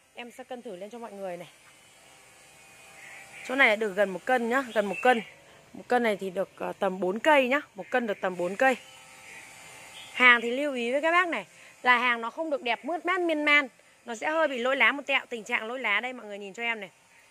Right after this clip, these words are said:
Có nghĩa là hơi bị xước lá một tẹo thôi nhá. Còn là lá ngọn thì còn nguyên. Đảm bảo là lá ngọn còn nguyên.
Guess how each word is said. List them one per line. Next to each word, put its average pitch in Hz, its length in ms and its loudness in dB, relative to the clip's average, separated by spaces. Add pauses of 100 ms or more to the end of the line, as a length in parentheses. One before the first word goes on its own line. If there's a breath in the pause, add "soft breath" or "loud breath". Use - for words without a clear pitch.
(120)
Có 214 80 -8
nghĩa 269 120 0
là 269 140 4
hơi 277 200 -4
bị 269 100 -10
xước - 260 -8
lá 214 180 2
một 262 160 -8
tẹo 233 180 -4
thôi 233 120 -8
nhá. 277 160 -2 (460)
Còn 214 200 -4
là 202 100 0
lá 202 220 2
ngọn 269 260 -2
thì 220 80 -8
còn 214 180 -6
nguyên. 277 240 4 (920)
Đảm 208 240 -6
bảo 180 180 -2
là 180 120 -2
lá 190 160 0
ngọn 233 220 -6
còn 202 180 -6
nguyên. 262 200 2